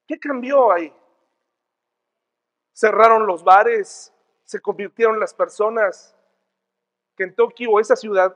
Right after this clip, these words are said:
pequeña es la capital ahora del cristianismo. ¿Qué sucedió?". Porque los avivamientos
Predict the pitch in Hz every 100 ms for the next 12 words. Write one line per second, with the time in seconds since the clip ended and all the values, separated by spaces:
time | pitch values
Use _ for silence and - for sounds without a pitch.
0 | _ 180 - 202 208 202 240 208 196 196
1 | - 208 208 208 214 180 185 180 185 175
2 | 202 190 202 302 320 302 233 220 262 _
3 | _ _ _ _ _ _ _ _ _ _
4 | - 254 254 262 254 262 247 226 233 294
5 | 349 339 277 -